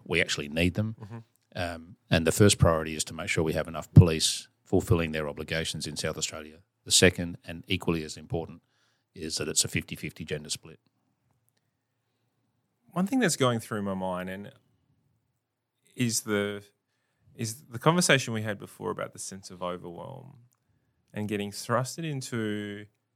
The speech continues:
Speaker 2: a world where you're feeling uncomfortable. Now, I can walk down the street and see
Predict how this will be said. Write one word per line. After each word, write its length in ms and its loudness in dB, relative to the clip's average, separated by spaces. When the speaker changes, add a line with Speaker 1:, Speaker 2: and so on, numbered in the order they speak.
Speaker 2:
a 120 4
world 580 0
where 200 -4
you're 160 -8
feeling 340 -12
uncomfortable. 760 -16
Now, 160 -8
I 40 -4
can 180 -8
walk 240 -6
down 200 -6
the 80 -14
street 520 -12
and 140 -12
see 480 -8